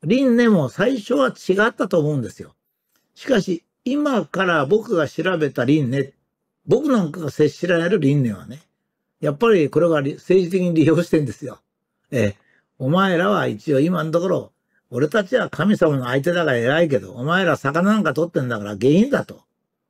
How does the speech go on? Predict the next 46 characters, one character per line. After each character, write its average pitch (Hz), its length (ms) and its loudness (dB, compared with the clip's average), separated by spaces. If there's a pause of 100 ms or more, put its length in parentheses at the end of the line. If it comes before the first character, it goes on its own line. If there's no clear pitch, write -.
(200)
「だ 214 160 2
か 254 80 4
ら 196 100 2
俺 160 160 4
た 220 160 2
ち 180 40 -4
の 170 100 -2
方 123 60 -6
が 110 60 -4
身 160 140 2
分 190 220 0
が 117 80 -6
上 160 200 4
な 240 180 4
ん 147 140 0
だ」 165 200 0
と。 - 220 -18 (480)
「し - 180 -20
か 262 220 2
し、 180 400 0 (540)
そ - 180 0
れ 220 60 2
で 208 120 4
不 170 120 2
満 214 220 4
に 214 60 4
思 202 200 4
う 202 60 4
な 143 120 -2
よ」 135 160 2
と。 - 180 -14 (560)
ね。 185 280 2 (400)
物 180 220 4
事 240 180 4
は 165 80 4
輪 220 200 2
廻 180 120 2
だ 127 100 -4
か 95 120 -20
ら。 85 100 -20 (360)
死 233 200 2
ん 240 80 2
だ 240 140 4
後、 180 460 0
次 208 260 0
は、 165 320 2